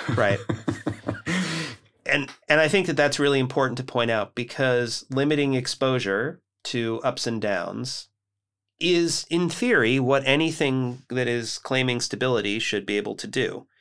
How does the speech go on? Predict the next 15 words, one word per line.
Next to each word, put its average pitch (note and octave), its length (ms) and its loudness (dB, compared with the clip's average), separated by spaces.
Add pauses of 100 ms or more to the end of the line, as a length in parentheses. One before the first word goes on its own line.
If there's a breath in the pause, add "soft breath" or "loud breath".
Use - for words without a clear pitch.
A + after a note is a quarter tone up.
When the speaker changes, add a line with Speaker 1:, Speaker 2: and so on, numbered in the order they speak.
(880 soft breath)
Speaker 2:
Gold F3 340 4
was E3+ 100 2
doing D#3+ 220 2
it C#3+ 100 2
for C#3 160 0
psychological B2+ 720 2
reasons G#2+ 360 -2
as G#2+ 120 -8
much A2+ 220 -2
as A2 100 -6
any A2 200 0
other, A#2 260 2
but A2+ 180 -2
psychology B2+ 600 2
matters A2 580 0